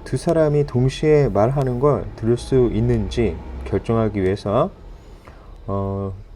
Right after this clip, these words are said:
두 귀를 통해서 듣는다고 합니다. 자, 일단 건질 내용은요. 이거네요, 이거. 이것만 알면 되죠. <laughs> 두 사람이 동시에 말하는 걸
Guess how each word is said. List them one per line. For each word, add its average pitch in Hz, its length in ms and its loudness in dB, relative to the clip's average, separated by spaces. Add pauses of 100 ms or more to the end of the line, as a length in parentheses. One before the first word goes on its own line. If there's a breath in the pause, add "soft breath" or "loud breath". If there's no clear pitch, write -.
(160 loud breath)
두 - 120 -8
귀를 113 220 2
통해서 113 400 -2
듣는다고 113 520 -2
합니다. 123 380 -4 (960 loud breath)
자, 143 120 4
일단 151 320 2 (360)
건질 139 360 4
내용은요. 127 800 2 (720)
이거네요, 147 420 4
이거. 90 480 -2 (1160)
이것만 180 360 8
알면 117 200 4
되죠. 101 280 -4 (580)
<laughs> - 1080 -14
두 - 100 -6
사람이 143 460 6
동시에 123 340 2
말하는 113 420 4
걸 104 400 2